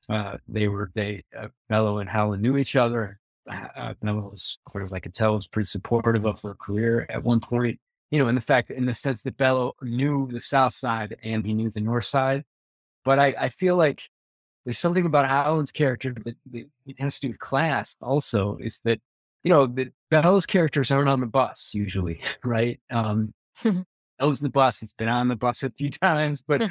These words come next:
Speaker 2: <laughs>
Speaker 1: Howland really knows the bus, you know, and I think, I think that's important. And I, I also think that, you know, Hyde Park is sort of roman-,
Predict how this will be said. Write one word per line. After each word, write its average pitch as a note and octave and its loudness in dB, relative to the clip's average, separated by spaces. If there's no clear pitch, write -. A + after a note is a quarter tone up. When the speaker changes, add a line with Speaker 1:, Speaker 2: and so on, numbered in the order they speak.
Speaker 2:
<laughs> - -20
Speaker 1:
Howland F#3+ 4
really D#3 4
knows A#2 -4
the - -16
bus, - -12
you A#2+ -2
know, C3+ 4
and C#3 2
I C3+ 2
think, D#3 -4
I D3+ -6
think F#3 -2
that's D3+ 2
important. B2+ 0
And A#2 -4
I, B2+ -6
I D3 -2
also F3+ 0
think D3+ -4
that, - -4
you D3 -4
know, D#3+ 0
Hyde D#3 4
Park C#3 2
is A#2+ -8
sort C3+ 0
of A#2 -4
roman-, A#2 -2